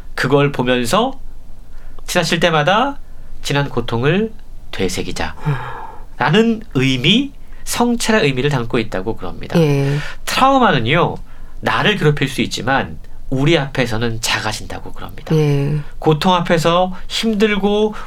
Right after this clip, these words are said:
Speaker 1: 무서워지는 건 당연하지만 우리가 함께 있을 때, 연대감을 보여줄 때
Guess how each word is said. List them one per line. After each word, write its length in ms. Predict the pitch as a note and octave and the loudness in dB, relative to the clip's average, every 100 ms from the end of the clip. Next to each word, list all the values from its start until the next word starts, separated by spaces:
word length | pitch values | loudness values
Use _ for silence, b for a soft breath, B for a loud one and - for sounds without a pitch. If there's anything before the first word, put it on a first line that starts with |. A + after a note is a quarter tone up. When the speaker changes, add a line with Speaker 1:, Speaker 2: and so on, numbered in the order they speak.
| - | -4
Speaker 1:
무서워지는 640 | C#3 D#3+ E3+ F3 D#3 D3+ | 0 4 6 6 4 2
건 180 | D3 D#3 | 2 0
당연하지만 720 | - B2+ B2 G#2+ B2+ G3 D#3+ B B B | 0 0 0 0 2 2 2 B B B
우리가 360 | - E3 A3 G#3+ | 2 4 6 4
함께 360 | G#3+ C4+ - | 2 0 4
있을 360 | A3 D3+ C3+ A2 | 4 4 -2 0
때, 500 | G2+ G2 A2+ G#2 F2+ B B | 0 2 2 0 -2 B B
연대감을 580 | A#2 D#3 F#3+ G3+ F#3+ F3+ | 2 4 4 4 4 2
보여줄 480 | B2+ A#2 G#2+ F#2 | 4 2 2 -4
때 300 | F2+ F3+ G#3 | 2 2 2